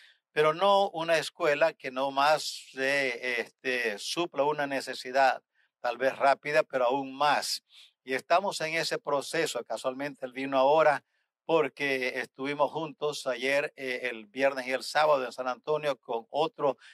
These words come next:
hermano, el doctor Varela, que ustedes conocen, y el hermano nos está asesorando en el aspecto académico, donde nosotros no tenemos experiencia en cuanto a organizar y,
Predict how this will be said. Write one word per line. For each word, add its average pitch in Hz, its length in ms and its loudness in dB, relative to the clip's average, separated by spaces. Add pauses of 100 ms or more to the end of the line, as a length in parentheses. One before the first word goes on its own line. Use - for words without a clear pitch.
(180)
hermano, 131 500 2
el 127 60 0
doctor 123 280 -4
Varela, 127 400 2
que 123 120 -20
ustedes 120 280 -10
conocen, 147 580 -2 (500)
y 147 180 -2
el 139 140 4
hermano 156 420 2
nos 143 160 2
está 139 320 2
asesorando 135 1000 0
en 117 120 -4
el 117 100 0
aspecto 135 680 0
académico, 131 920 0 (360)
donde 127 360 -4
nosotros 127 480 -6
no 127 120 -2
tenemos 147 500 -4
experiencia 117 840 -4 (320)
en 123 180 -6
cuanto 131 460 0
a 123 60 4
organizar 123 800 -2
y, 131 480 -6